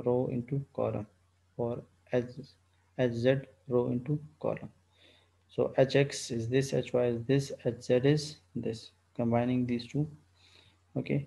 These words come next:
this is H, so this is H X term, this is H Y term, there is no H Z term. Similarly, is the, this is the H X, okay, minus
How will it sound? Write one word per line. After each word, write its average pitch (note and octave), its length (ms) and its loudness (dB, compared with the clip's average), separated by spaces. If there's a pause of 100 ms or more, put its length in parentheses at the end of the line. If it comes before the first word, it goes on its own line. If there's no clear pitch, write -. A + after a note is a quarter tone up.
this A#2+ 220 -2
is B2 140 0 (200)
H, - 440 0 (400)
so A#2 200 -4
this A#2+ 300 -4
is B2+ 140 -4
H D3 200 4 (120)
X - 400 2 (420)
term, D3+ 320 2
this A2+ 220 -8
is C#3 80 -12 (100)
H - 220 -6
Y B2+ 240 8
term, D#3 360 2 (300)
there B2 180 2
is A#2+ 80 0
no C3 160 4 (120)
H A2+ 220 -2
Z G#2+ 120 2 (100)
term. A2+ 220 -8 (240)
Similarly, B2 420 0
is A#2 120 -4
the, A#2+ 120 -6 (920)
this A#2 240 -2
is B2 160 -2
the - 140 -4
H C3 320 2
X, - 640 0 (400)
okay, D#3+ 320 -4 (680)
minus B2 680 -2